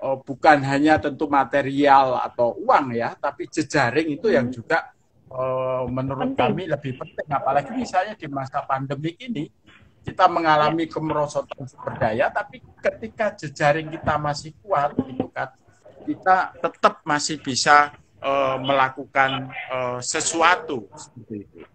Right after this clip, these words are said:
Speaker 2: Hmm. Baik. Sebenarnya siapa aja sih, Mas, mitra strategis yang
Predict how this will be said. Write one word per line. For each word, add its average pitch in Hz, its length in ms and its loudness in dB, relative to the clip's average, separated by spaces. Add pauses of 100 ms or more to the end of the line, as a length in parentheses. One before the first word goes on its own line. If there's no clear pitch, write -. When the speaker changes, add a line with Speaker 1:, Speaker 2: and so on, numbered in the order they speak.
(640)
Speaker 2:
Hmm. 214 320 -10 (2250)
Baik. 214 280 -6 (520)
Sebenarnya 262 440 0
siapa 277 400 0
aja 247 160 -2
sih, 311 80 -8
Mas, 349 240 -6
mitra 277 340 -4
strategis 247 460 -4
yang 240 160 -4